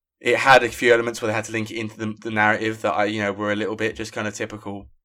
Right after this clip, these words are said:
And I almost think that I kind of, I think that it, it could have taken a couple more steps into the bizarre. I would have liked a little bit more, some, some world hopping that would have made it a little bit more interesting for me.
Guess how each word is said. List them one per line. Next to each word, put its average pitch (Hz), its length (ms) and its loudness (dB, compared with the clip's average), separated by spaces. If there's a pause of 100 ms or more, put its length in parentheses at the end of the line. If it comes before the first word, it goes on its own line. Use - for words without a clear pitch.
(840)
And 131 100 0
I 135 100 8
almost 147 280 6
think 139 200 -4
that 123 80 2
I 120 80 4
kind 127 260 -2
of, 120 200 -6
I 120 120 0
think 123 240 -8
that 123 280 2
it, - 160 -8
it - 280 -10
could 131 140 -6
have 117 120 -4
taken 123 300 -4
a - 20 -8
couple 123 320 -4
more 120 180 -2
steps - 360 0
into 110 120 -14
the 113 120 -6
bizarre. 117 520 0 (120)
I 113 100 2
would 113 140 0
have 110 80 2
liked 113 220 0
a 113 40 -8
little 113 220 -4
bit 113 100 -6
more, 110 520 -4
some, 104 280 -10
some 107 220 -10
world 110 300 0
hopping 113 340 -6
that 90 80 -8
would 104 100 -8
have 104 80 -10
made 110 200 -4
it - 60 -10
a - 20 -16
little 110 180 -6
bit 107 80 -10
more 113 100 -6
interesting 113 320 -8
for 117 80 -18
me. 117 260 -10